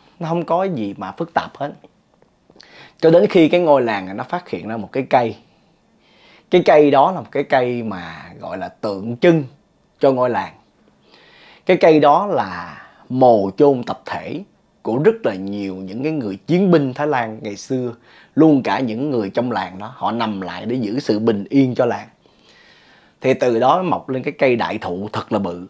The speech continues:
mà nó là một cái giống cây cực kỳ quý. Một cái mắt của nó nho nhỏ thôi mà làm thành cái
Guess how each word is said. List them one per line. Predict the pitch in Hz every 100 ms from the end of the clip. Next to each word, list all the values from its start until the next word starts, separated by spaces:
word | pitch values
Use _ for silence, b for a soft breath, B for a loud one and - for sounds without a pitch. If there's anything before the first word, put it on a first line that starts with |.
| b b b -
mà | 101
nó |
là | 147
một | 123 -
cái |
giống | 135 165
cây | 180 139 117
cực | - 113 -
kỳ | 110
quý. | 95 131 175 220 _ _ b b b b b b b b b b
Một | 131 143 120 - _
cái | 175 175 220 240
mắt | 226 247 - _ _
của | 123
nó | 156 156
nho | 208 190
nhỏ | 170 123 90 131 214
thôi | 165 151 131 b b b b
mà | 117 113
làm | 113 107 101
thành | 107 107 104
cái | 143